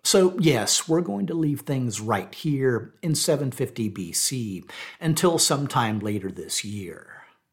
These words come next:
We are rapidly approaching the end of the road, and though the Neo-Hittite and Aramaean kingdoms look strong, they are not at all long for this world.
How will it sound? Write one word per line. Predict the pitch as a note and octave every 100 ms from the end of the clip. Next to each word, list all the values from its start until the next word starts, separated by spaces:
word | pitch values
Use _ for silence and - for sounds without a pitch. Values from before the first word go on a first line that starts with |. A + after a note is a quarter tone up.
| _ _ _ _ - - - -
We | D3+ A3+
are | D4 C4
rapidly | E3 F3+ F3+ F3+ D#3+ D3
approaching | C3+ - C3+ C3+ C3+ A#2+
the | A2 -
end | C3+ A#2+ G#2
of | F#2
the | G2
road, | F2+ F#2+ F#2 F2+ - _ - - _ _ - -
and | F3 F#3+ F3+ D#3 - D#3+
though | D3 F3+
the | F3
Neo-Hittite | D3+ F3 G#3+ G3 - E3 - C#3 C#3 -
and | A#2 A#2
Aramaean | A#2+ A#2 A2+ A2+ G#2 G2
kingdoms | B2+ A2+ A2 F#2+ -
look | A2 G#2+ -
strong, | - - B2 A#2+ A2+ F2+ F#2+ F#2+
they | - A#2 C3 G3+
are | G#3 F#3
not | E3+ D3+ C#3
at | B2+ A#2
all | C3+ A2+ G2+
long | G2+ G#2+ G2 -
for | -
this | F#2+ F#2 -
world. | G#2 F#2+ F2+ D#2 - -